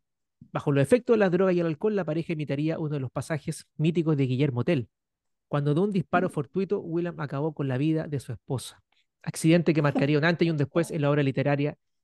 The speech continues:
Speaker 1: del autor. Así como en un carrete como si nada, Andrea.
Speaker 2: Claro.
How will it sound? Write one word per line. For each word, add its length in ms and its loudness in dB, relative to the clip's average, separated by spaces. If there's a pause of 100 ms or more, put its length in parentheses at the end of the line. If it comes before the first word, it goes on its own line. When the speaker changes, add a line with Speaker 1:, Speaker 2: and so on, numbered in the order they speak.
(180)
Speaker 1:
del 140 -2
autor. 300 -2
Así 160 -4
como 180 -4
en 60 -2
un 60 -8
carrete 340 0
como 180 -6
si 140 -8
nada, 200 -4
Andrea. 340 -6 (360)
Speaker 2:
Claro. 260 -20